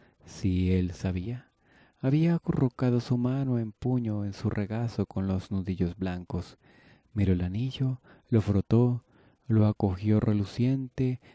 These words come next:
abriéndose un agujero a través de sí misma. Debería hacerse de esa maldita cosa, deshacerse, pero sabía que no lo haría, aunque solo fuera porque sentía que merecía esa agonía cercana constante.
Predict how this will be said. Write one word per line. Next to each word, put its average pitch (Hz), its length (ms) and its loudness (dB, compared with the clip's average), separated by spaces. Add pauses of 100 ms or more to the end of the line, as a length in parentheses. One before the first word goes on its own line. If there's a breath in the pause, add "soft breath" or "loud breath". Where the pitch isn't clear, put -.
(120)
abriéndose 104 640 2
un 107 60 0
agujero 107 440 2
a 104 40 0
través 104 300 0
de 107 100 0
sí 104 200 -2
misma. 104 580 -4 (520 loud breath)
Debería 117 520 4
hacerse 117 560 0
de 104 220 0
esa 104 200 -6
maldita 95 440 -6
cosa, 110 520 -6 (380 soft breath)
deshacerse, 107 920 -4 (500 soft breath)
pero 151 160 6
sabía 143 380 4
que 127 180 -2
no 104 120 2
lo 98 120 2
haría, 90 380 -4 (360 soft breath)
aunque 156 400 2
solo 143 400 4
fuera 131 420 0
porque 107 420 -2
sentía 131 540 -4
que - 120 -6
merecía 127 580 -2
esa 113 340 -2
agonía 120 420 -2
cercana 92 480 -6
constante. 98 800 -8